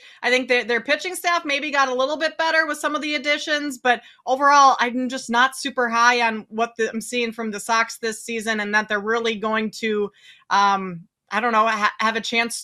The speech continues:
to win the division, especially 'cause Jerry Reinsdorf doesn't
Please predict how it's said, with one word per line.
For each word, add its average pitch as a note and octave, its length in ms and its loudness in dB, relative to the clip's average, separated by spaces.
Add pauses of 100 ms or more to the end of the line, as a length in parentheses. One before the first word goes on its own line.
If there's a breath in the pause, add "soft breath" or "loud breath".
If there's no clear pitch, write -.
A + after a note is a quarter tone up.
to A3+ 340 -4 (140)
win A#3 280 4
the A#3+ 60 0
division, A3 580 -2 (440 soft breath)
especially D#4+ 260 -2
'cause E4+ 140 -2
Jerry F4 240 2
Reinsdorf E4 460 2
doesn't D4+ 400 0